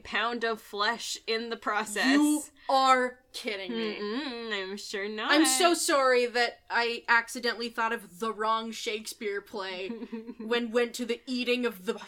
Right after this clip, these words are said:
Speaker 2: human pie instead of the pound of flesh.
Speaker 1: Yeah.
Speaker 2: Jesus Christ.
Speaker 1: Yep.
Speaker 2: How
Speaker 1: This is a grim
Speaker 2: but
Speaker 1: episode.
Speaker 2: how does this, Merry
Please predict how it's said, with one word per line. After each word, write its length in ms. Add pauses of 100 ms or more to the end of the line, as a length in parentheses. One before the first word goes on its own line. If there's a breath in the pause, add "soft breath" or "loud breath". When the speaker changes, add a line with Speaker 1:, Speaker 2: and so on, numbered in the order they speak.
Speaker 2:
human 380
pie 480
instead 440
of 260 (880)
the 120 (280)
pound 500
of 100
flesh. 760
Speaker 1:
Yeah. 420
Speaker 2:
Jesus 360
Christ. 580
Speaker 1:
Yep. 240 (220 loud breath)
Speaker 2:
How 400
Speaker 1:
This 140
is 180
a 40
grim 320
Speaker 2:
but 100
Speaker 1:
episode. 360
Speaker 2:
how 180
does 520
this, 340
Merry 320